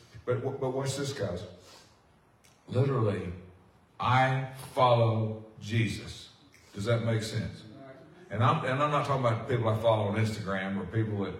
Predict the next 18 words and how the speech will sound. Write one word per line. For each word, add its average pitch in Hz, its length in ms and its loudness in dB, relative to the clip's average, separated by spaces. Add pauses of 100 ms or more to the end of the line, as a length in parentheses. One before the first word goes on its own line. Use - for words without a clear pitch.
(220)
I 101 80 -2
follow 110 320 2
on 101 100 -4
Facebook 107 440 0
or 98 80 -4
whatever. 104 240 2 (140)
I'm 117 100 -2
talking 135 180 2
about, 113 140 -2
I, 156 260 6 (200)
but 120 260 2
the, 113 140 -4 (120)
my 131 220 2
purpose, 165 680 0
my 120 100 2
life 139 480 4
is 113 80 -2
that - 160 -2